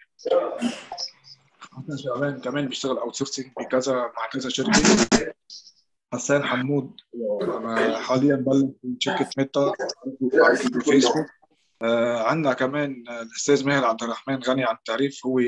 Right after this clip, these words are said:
رئيس، آه، قسم المعلوماتية بالال اي يو فرع عكار، وكمان منسق بعدة معاهد، وأكيد حضوره معنا كمان مشان يعطينا فكرة عن ال-، عن المناهج اللي عم تنعطى وشو لازم ينعطى.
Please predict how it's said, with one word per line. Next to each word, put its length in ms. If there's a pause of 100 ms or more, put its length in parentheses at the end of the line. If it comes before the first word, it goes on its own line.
(320)
رئيس، 580
آه، 320 (580)
قسم 380
المعلوماتية 720
بالال 380
اي 140
يو 280 (220)
فرع 280
عكار، 480 (160)
وكمان 520 (180)
منسق 520
بعدة 540
معاهد، 380 (1000)
وأكيد 500
حضوره 320
معنا 340
كمان 460 (260)
مشان 200
يعطينا 320
فكرة 260
عن 220
ال-، 380 (300)
عن 100
المناهج 400
اللي 120
عم 120
تنعطى 280
وشو 200
لازم 320
ينعطى. 420